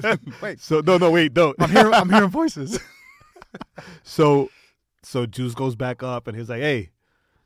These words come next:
Speaker 2: so you know this is supposed to be whatever, right?" So like, "Look, look, like look to the left and look to the right. Does everybody see what I see?"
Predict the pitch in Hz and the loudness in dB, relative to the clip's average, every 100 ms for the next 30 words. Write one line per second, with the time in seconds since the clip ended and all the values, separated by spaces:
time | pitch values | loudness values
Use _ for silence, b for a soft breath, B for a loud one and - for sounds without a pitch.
0 | _ - 127 190 170 151 175 151 165 170 | _ -8 -4 0 0 0 -2 -4 -4 -2
1 | 165 151 123 143 139 135 127 147 131 127 | -2 -4 -6 -4 -2 -4 -6 -6 -6 -6
2 | 147 131 127 117 139 180 - _ _ _ | -10 -10 -12 -12 -6 -6 -6 _ _ _
3 | _ _ _ 110 147 202 208 - _ - | _ _ _ -6 -6 -6 -10 -20 _ -20
4 | - _ _ _ 185 143 135 208 240 226 | -20 _ _ _ -6 -6 -6 -6 -4 -2
5 | 214 208 214 170 - 147 185 - 175 175 | -2 0 0 0 -4 -8 -8 -8 -6 -4
6 | 123 - _ _ _ _ _ _ _ 120 | -6 -10 _ _ _ _ _ _ _ -20
7 | 117 135 123 185 240 233 226 - 220 214 | -10 -8 -2 -2 2 0 0 -6 -8 -4
8 | 202 190 226 240 | -4 -6 -8 -10